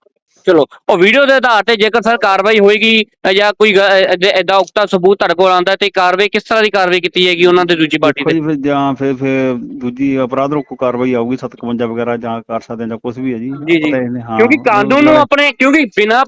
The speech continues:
Speaker 1: ਪੁਲਿਸ ਤੋਂ, ਬਿਨਾਂ ਪੁਲਿਸ ਨੂੰ ਸੂਚਿਤ ਕੀਤੇ ਕਾਨੂੰਨ ਨੂੰ ਆਪਣੇ ਹੱਥ 'ਚ ਲਿੱਤਾ ਹੈ, ਉਸ ਤਹਿਤ ਤੇ ਕਿਸ ਤਰ੍ਹਾਂ ਤੁਸੀਂ ਕਰੋਗੇ ਸਾਰਾ ਕੁਛ?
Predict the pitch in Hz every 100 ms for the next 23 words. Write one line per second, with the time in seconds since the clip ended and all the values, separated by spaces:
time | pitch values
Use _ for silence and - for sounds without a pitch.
0 | - 240 226 247 254 202 208 233 233 226
1 | 226 254 214 190 240 220 226 233 233 -
2 | _ 214 208 240 247 240 247 202 170 170
3 | 202 196 190 190 180 - - 226 220 247
4 | 226 208 214 233 - 214 233 220 214 202
5 | 202 190 180 175 170 170 160 151 156 147
6 | 135